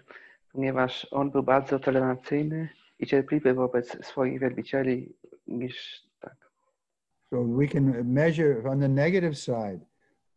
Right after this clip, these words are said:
Speaker 2: who is the most tolerant in the, in the, uh, face of the difficulties. That, that means that person is the more advanced.
Speaker 1: I możemy zrobić taką miarę.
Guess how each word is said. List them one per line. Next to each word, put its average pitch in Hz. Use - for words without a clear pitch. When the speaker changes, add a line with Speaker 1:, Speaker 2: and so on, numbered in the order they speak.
Speaker 2:
who 160
is 170
the 156
most 151
tolerant 139
in 123
the, 117
in 123
the, 123
uh, 110
face 139
of 113
the 117
difficulties. 120
That, 131
that 139
means 135
that 123
person 117
is 104
the 110
more 107
advanced. 101
Speaker 1:
I 143
możemy 143
zrobić 139
taką 131
miarę. 139